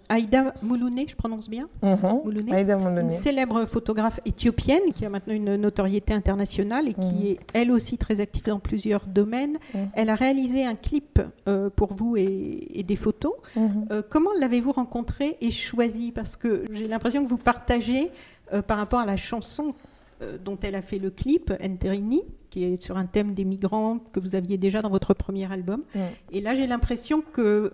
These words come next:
Speaker 1: vous-même, votre façon d'en parler a évolué.
Speaker 2: Ben oui, parce que premièrement, c'est une femme.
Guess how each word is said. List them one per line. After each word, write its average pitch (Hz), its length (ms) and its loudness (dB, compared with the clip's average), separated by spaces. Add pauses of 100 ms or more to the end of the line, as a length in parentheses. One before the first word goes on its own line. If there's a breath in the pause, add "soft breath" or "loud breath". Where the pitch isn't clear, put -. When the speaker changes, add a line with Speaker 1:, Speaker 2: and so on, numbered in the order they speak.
Speaker 1:
vous-même, 254 440 4
votre 233 340 2
façon 233 340 -2
d'en 208 140 0
parler 226 420 -2
a 220 100 0
évolué. 196 600 0 (160)
Speaker 2:
Ben 233 140 8
oui, 311 200 8
parce 247 300 2
que 233 200 0
premièrement, 214 520 4
c'est 202 260 -2
une 170 120 -4
femme. 240 420 0